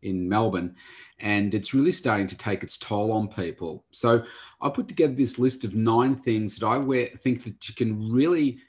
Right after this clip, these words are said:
take these on board and not just survive through the pandemic, because no one's just survive. We wanna thrive. So what are those things that we can do to help us thrive? Now,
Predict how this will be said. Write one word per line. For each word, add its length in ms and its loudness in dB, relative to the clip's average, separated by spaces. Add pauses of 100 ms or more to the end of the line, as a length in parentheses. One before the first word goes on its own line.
(480)
take 280 -2
these 180 4
on 160 2
board 540 2
and 120 0
not 140 0
just 180 -4
survive 640 2
through 220 0
the 80 -4
pandemic, 560 -4
because 180 -12
no 120 4
one's 220 -2
just 440 -14
survive. 480 0
We 80 -6
wanna 160 -2
thrive. 800 0
So 200 -6
what 140 0
are 60 -2
those 260 -2
things 260 2
that 60 -2
we 140 -6
can 220 -2
do 440 4 (300)
to 80 -2
help 260 -2
us 160 -4
thrive? 400 -2 (460)
Now, 340 4